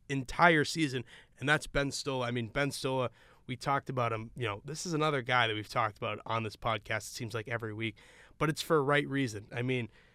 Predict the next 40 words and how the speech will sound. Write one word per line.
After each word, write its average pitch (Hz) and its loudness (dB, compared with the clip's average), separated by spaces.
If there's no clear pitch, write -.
seventeen 190 4
tackles 135 2
for - -12
this 104 -8
guy, 104 -6
three 147 0
and 156 4
a - 4
half 131 4
tackles 120 -2
for 123 -6
loss, 110 0
uh, 113 2
fumble 147 2
recovery 131 2
and 110 0
a 104 -4
sack 127 0
for 156 4
Ben 139 2
Stola 135 0
this 127 -2
game. 127 0
I - -6
mean, 147 0
he's 151 -6
just - -2
really 175 -2
filling, 165 -2
you 139 -4
know, 127 -2
that 120 0
loss, 127 0
Matt 123 2
DeSimplis's 123 -6
role 127 0
in 131 -2
this 135 -4
Ithaca 135 -8
defense. 135 -12